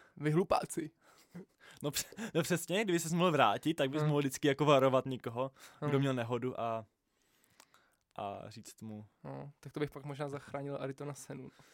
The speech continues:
Speaker 2: Tak nějak.
Speaker 1: <laughs> A tak u tebe je to?
Speaker 2: Hele, já jsem trošku přízemnější, já bych si vybral můj nejoblíbenější závod ever,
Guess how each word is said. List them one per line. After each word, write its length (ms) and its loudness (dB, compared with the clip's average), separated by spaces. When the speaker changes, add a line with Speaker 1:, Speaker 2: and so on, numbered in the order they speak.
Speaker 2:
Tak 180 -12
nějak. 200 -12
Speaker 1:
<laughs> 640 8
A 80 10
tak 100 -2
u 100 -2
tebe 240 2
je 80 2
to? 200 -4
Speaker 2:
Hele, 560 0
já 100 2
jsem 140 -2
trošku 200 -2
přízemnější, 1080 0
já 220 -2
bych 160 -6
si 100 -4
vybral 200 0
můj 120 -4
nejoblíbenější 680 -6
závod 540 -2
ever, 380 -2